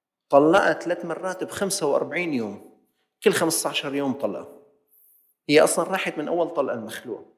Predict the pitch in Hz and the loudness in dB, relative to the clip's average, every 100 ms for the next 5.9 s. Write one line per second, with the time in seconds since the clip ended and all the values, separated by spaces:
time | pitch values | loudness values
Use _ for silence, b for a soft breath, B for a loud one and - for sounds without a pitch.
0 | _ _ - 156 160 156 131 120 135 123 | _ _ 0 2 4 2 2 0 0 -2
1 | 107 98 104 147 - 143 123 95 101 147 | -4 -6 -10 -10 -8 -6 -4 -4 -4 -6
2 | 147 139 131 127 113 98 92 _ _ _ | -8 -8 -8 -8 -10 -12 -16 _ _ _
3 | _ _ _ _ _ _ _ _ _ _ | _ _ _ _ _ _ _ _ _ _
4 | _ _ _ _ - 160 190 - - 123 | _ _ _ _ -4 0 0 -2 -4 -6
5 | 127 117 127 135 127 - 135 135 92 | -8 -8 -8 -8 -8 -10 -10 -12 -14